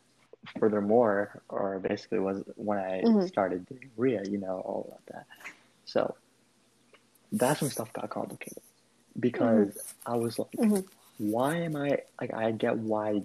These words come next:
Speaker 1: dating is haram in Islam, but let's say for marriage, why,
Speaker 2: Mm-hmm.
Speaker 1: why is it just 'cause she believes differently, she believes in, like, a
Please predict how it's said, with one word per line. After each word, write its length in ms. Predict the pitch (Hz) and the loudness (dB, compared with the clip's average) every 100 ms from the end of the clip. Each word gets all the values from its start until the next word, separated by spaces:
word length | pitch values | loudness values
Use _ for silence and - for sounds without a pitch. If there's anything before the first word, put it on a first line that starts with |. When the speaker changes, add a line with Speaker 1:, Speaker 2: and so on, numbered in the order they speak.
| - | -4
Speaker 1:
dating 340 | 131 107 101 | -8 -6 -6
is 80 | 101 - | -8 -8
haram 480 | 101 98 98 98 - | -6 -6 -8 -10 -10
in 100 | 104 | -8
Islam, 440 | 98 - 101 - 104 | -8 -6 -8 -6 -2
but 120 | 107 | 0
let's 200 | 110 120 | 0 0
say 120 | - | -4
for 160 | 127 113 | -4 -4
marriage, 540 | 98 104 - - - - _ _ _ | -4 -4 -6 -12 -16 -20 _ _ _
why, 720 | 107 104 107 120 151 180 180 - | -4 0 6 6 6 4 2 6
Speaker 2:
Mm-hmm. 320 | 240 214 180 - | 8 8 4 -2
Speaker 1:
why 560 | 117 110 107 107 131 160 | 0 0 -2 2 2 2
is 220 | 147 139 | 2 2
it 120 | 123 | 2
just 240 | 120 120 | 0 -2
'cause 160 | - 110 117 - | -6 -10 -10 -12
she 240 | - 127 | -4 -4
believes 340 | 117 107 104 | -2 -4 -4
differently, 420 | - - 101 101 101 | -10 -12 -10 -8 -10
she 200 | - 104 | -8 -8
believes 360 | 101 104 101 | -4 -4 -4
in, 60 | 104 | -8
like, 120 | |
a 60 | 101 | -12